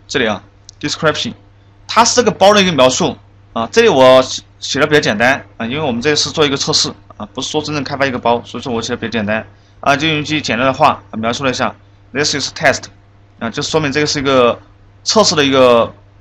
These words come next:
代码，测试的一个代码。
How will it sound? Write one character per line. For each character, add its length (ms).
代 140
码， 280
测 120
试 100
的 60
一 20
个 60
代 120
码。 100